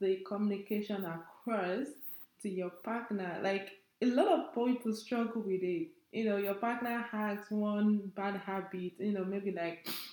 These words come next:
a body odor, maybe, like, mouth odor. Your partner can't kiss well.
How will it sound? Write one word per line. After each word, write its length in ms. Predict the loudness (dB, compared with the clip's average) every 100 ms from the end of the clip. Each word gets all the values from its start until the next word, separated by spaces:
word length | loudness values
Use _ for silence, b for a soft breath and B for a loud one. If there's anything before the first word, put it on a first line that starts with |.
| -12 -6
a 120 | -4
body 420 | 0 0 2 2
odor, 560 | 2 0 0 0 0 -2
maybe, 220 | -2 0
like, 360 | 0 -2 -4 -4
mouth 280 | -2 -2 -2 -2
odor. 500 | 0 2 2 2 2
Your 200 | 0 -2
partner 440 | -2 -2 0 -2 0
can't 340 | 2 2 0
kiss 480 | -10 -4 2 2 0
well. 440 | 0 2 2 2